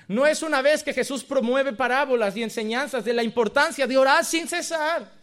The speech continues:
No creyendo que porque más pidas o más insistas va a ser Dios lo que tú quieres.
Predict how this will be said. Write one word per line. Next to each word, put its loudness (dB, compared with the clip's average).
No 4
creyendo 0
que 2
porque 0
más 0
pidas -2
o -4
más -2
insistas -6
va 0
a -4
ser -2
Dios 2
lo 0
que -2
tú -12
quieres. -4